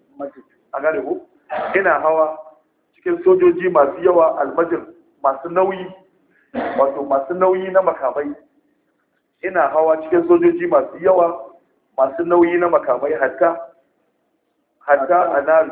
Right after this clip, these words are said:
Speaker 1: anala.
Speaker 2: har sai na samu ma'akil,
Speaker 1: Ma'akil.
Speaker 2: sai na samu abinci,
Speaker 1: Wahani.
Speaker 2: abinci ma-, abinci mai tunkuɗa,
Speaker 1: Arrigabi.
Speaker 2: mai faɗi. Sai na samu abinci mai tunkuɗa, mai faɗi. Me yake nufi a nan wajen?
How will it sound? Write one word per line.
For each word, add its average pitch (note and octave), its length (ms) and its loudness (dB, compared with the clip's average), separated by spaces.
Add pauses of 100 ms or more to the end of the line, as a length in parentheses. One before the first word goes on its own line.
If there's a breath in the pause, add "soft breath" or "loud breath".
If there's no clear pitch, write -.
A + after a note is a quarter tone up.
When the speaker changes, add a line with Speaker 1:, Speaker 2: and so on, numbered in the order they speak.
Speaker 1:
anala. C#3 460 -10
Speaker 2:
har F3+ 220 -2
sai F#3 140 2
na F#3+ 240 -2
samu D#3+ 240 -2
ma'akil, D#3+ 640 -2 (280)
Speaker 1:
Ma'akil. D3 520 -8
Speaker 2:
sai F3+ 120 4
na F#3+ 200 0
samu F3 300 0
abinci, D#3+ 640 -2 (480)
Speaker 1:
Wahani. C3+ 360 -6 (120)
Speaker 2:
abinci F3 420 0
ma-, D#3+ 260 0
abinci F3+ 300 -4
mai D#3+ 220 2
tunkuɗa, C#3+ 460 0 (640)
Speaker 1:
Arrigabi. A#2 600 -12 (100)
Speaker 2:
mai C#3 200 -2
faɗi. D#3 360 -2 (1000)
Sai E3+ 120 0
na F3+ 220 2
samu C#3+ 240 2
abinci D#3 400 -2
mai D3 160 0
tunkuɗa, C3+ 440 0
mai A#2+ 80 -10
faɗi. - 280 -2 (680)
Me D3+ 80 -4
yake E3+ 160 2
nufi E3+ 180 2
a C#3+ 80 2
nan D3 100 0
wajen? C#3+ 400 -4